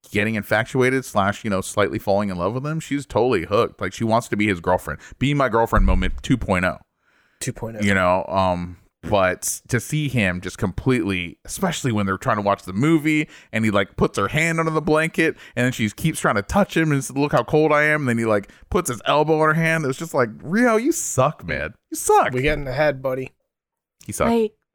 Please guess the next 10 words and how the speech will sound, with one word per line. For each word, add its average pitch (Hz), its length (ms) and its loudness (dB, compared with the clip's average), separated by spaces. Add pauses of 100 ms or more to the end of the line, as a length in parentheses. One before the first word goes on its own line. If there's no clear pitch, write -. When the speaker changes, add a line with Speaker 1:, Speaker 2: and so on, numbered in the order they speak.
(140)
Speaker 3:
he, 247 560 -2
he 233 160 2
doesn't 262 280 4
have 233 220 4
any 175 220 2
excuse. 165 540 -2
Yeah, 160 220 4
totally. 170 600 -4
Um, 160 400 -6
he, 180 520 -6